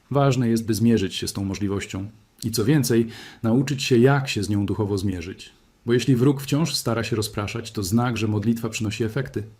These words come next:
Może twoje ziewanie ma więcej do powiedzenia, niż sobie wyobrażasz.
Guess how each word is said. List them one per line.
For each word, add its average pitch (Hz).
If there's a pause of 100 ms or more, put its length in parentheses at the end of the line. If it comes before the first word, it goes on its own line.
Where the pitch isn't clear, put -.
(280)
Może 120
twoje 127
ziewanie 117
ma 107
więcej 110
do 107
powiedzenia, 110
niż 101
sobie 104
wyobrażasz. 104